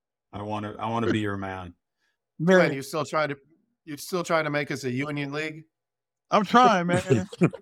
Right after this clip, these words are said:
Speaker 2: We gotta get paid in here.
Speaker 1: So let's go, um, to Kids Are Us. How do, who is Kids Are Us? How do we get that as a sponsor? What is that?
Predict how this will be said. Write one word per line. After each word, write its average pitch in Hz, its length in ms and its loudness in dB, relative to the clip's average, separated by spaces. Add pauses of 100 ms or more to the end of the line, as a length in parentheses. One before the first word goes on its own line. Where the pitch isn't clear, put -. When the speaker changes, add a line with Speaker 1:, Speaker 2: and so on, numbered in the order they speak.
(1500)
Speaker 2:
We 160 140 4
gotta 180 120 8
get 170 160 0
paid 202 320 6
in 160 80 6
here. 143 300 2 (2500)
Speaker 1:
So 127 180 -2
let's 143 220 2
go, 151 460 4 (120)
um, 107 540 -6 (560)
to 120 100 -16
Kids 147 400 -4
Are 113 220 2
Us. 101 420 -4
How 226 140 4
do, 254 160 -4
who 302 180 -2
is 294 100 0
Kids - 300 -2
Are 160 140 2
Us? 117 160 -4
How 170 120 -2
do 180 60 -6
we 185 80 -6
get 160 160 -6
that 139 220 -4
as 123 100 -12
a 107 80 -10
sponsor? 95 560 -6
What 120 160 -8
is 104 160 -10
that? 95 380 -8